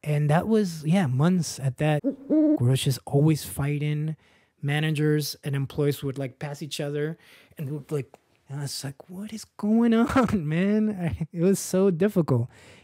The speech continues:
And trying to drive from West Hollywood to Glendale was such a pain in the ass 'cause there's no good freeways. And it would take me so long, like, way over an hour. Uh, there was no parking. At w-,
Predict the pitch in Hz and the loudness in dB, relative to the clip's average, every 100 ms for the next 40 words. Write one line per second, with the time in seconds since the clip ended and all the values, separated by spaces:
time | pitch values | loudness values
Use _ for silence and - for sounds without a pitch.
0 | _ 165 165 196 208 185 185 185 165 165 | _ 2 4 6 6 6 4 4 4 4
1 | - 170 170 165 151 139 147 165 165 147 | 4 4 6 4 0 2 4 6 6 6
2 | 135 - 151 - 156 151 160 156 143 147 | 4 0 -2 0 0 0 -2 0 0 0
3 | 123 - 127 147 143 156 175 170 151 - | 0 0 2 4 6 6 6 4 0 2
4 | 160 180 196 214 - _ _ _ - _ | 4 6 4 2 -6 _ _ _ -20 _
5 | _ - 147 147 147 143 151 160 160 185 | _ 0 4 6 6 4 2 0 0 -2
6 | 180 180 185 185 - - - - 208 214 | 0 2 2 0 -6 -14 -14 -12 -6 -4
7 | 214 220 180 135 135 127 156 175 202 196 | 0 0 -2 -2 -4 -4 -2 2 4 4
8 | 190 180 175 170 170 170 170 165 - - | 4 4 4 4 4 4 4 2 -2 -10
9 | - - _ _ - 147 139 135 127 127 | -20 -20 _ _ -6 0 2 2 0 -2
10 | 139 170 175 160 165 185 - 180 175 - | -6 -2 0 0 -2 -4 -4 -4 -4 -2
11 | 170 170 170 170 - _ _ _ _ - | 0 2 2 -2 -6 _ _ _ _ -10
12 | - | -8